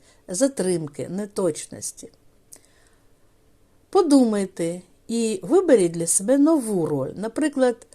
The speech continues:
начальника біологічної лабораторії, директора школи, мера міста, лідера команди знавців тощо. Але навіть коли ми працюємо на відстані,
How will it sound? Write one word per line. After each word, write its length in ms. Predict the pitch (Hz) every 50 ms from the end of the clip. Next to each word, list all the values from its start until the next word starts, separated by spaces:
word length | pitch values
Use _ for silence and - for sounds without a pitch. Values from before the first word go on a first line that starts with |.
| _ _ _ _ _ _
начальника 800 | - 233 240 - - 359 381 381 339 277 247 233 233 - 190 190
біологічної 840 | 175 170 185 180 180 175 175 170 170 254 294 285 - - - 233 220
лабораторії, 960 | 220 247 240 240 220 185 151 - - 143 147 151 151 143 139 139 139 131 127 - _ _ _ _ _
директора 540 | - 156 175 208 269 302 - - 269 247 214
школи, 580 | - - - - - 151 170 180 170 160 156 156
мера 300 | 180 247 285 302 269 220
міста, 560 | 175 147 175 233 247 220 - - - 160 - - _ - - - - -
лідера 340 | 226 311 294 302 302 302
команди 520 | 285 294 254 226 226 247 262 247 214 226 226
знавців 560 | 220 208 208 214 208 - - - - 135 -
тощо. 520 | - - 196 165 143 135 - - - - - - _ _ _ _ _ _ _ _ _ _ _ _
Але 300 | - 180 180 180 180 175 -
навіть 480 | 175 185 226 277 302 285 262 233 -
коли 580 | - - - 190 190 196 214 240 240 208 170 - - -
ми 140 | 170 175 170
працюємо 640 | 170 - 160 160 156 - - 196 190 175 165 156 147
на 180 | 143 139 139
відстані, 640 | 139 196 285 294 - - - 143 131 131 127 120 -